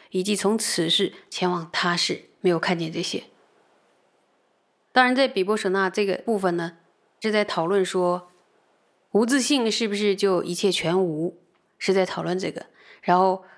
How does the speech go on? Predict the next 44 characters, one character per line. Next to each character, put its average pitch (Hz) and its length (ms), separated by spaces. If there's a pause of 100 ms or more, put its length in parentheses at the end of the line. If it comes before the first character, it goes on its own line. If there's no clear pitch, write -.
(680)
就 220 280
因 262 200
果 196 160
也 185 100
没 175 120
有 180 120
了， 160 160
前 165 180
后 185 120
世 190 120
也 170 80
没 156 120
有 151 100
了， - 240
他 180 100
是 185 120
为 185 120
了 170 220
讲 165 260
这 202 140
件 165 220
事。 - 240 (540)
那 262 100
么 233 240 (300)
这 277 120
个 247 100
断 254 400
见 202 320
者 165 200
呀， - 220 (580)
我 185 140
不 208 120
知 214 100
道 214 220
大 202 180
家 208 440 (340)
听 233 240
了 226 80
之 214 140
后 208 120
会 208 140
怎 170 180
样 175 160
想。 175 240